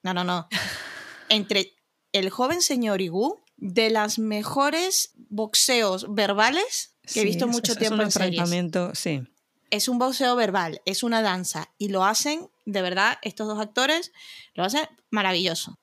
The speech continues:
Speaker 1: Esa es mi opinión, ¿eh? Yo es que soy parcial, para mí es una de las mejores series.
Speaker 2: Yo también estoy muy a favor, ¿eh? Yo
Speaker 1: Ah.
Speaker 2: también estoy muy a favor.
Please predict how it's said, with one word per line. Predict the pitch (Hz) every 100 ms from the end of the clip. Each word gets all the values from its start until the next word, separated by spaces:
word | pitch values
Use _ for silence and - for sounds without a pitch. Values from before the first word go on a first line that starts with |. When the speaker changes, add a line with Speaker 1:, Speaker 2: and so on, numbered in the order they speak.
| -
Speaker 1:
Esa | 220 254
es |
mi | 262
opinión, | 220 208 208 185
¿eh? | 208 208
Yo | 180 185 196 220
es | 226
que | 240
soy | 214
parcial, | 214 208 226 220 302 - - 247
para | 190
mí | 185 196
es |
una | 214 214
de |
las | 214 202
mejores | 180 185 196
series. | 160 160 156
Speaker 2:
Yo | 170 190 196
también | 208 196
estoy | 170 175
muy | 170
a | 147
favor, | - 127 135 147
¿eh? | 165 - _
Yo | 160
Speaker 1:
Ah. |
Speaker 2:
también | 156 160
estoy | 156 165
muy | 165 143
a |
favor. | 139 139 135